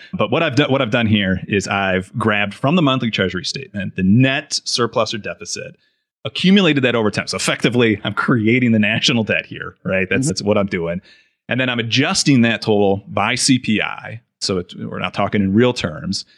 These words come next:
Speaker 1: And then it's just a year over year. So effectively, we're getting closer to the, the flow, right? So from a,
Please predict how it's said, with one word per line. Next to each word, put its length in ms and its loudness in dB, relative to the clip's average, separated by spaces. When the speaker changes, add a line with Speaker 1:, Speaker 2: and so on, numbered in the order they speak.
Speaker 1:
And 160 0
then 220 0
it's 100 0
just 160 0
a 40 4
year 240 6
over 180 2
year. 240 -4
So 280 -4
effectively, 600 2
we're 120 4
getting 240 0
closer 320 -2
to 120 -8
the, 100 -4
the 140 -8
flow, 400 -2
right? 280 -10
So 120 0
from 180 0
a, 80 -6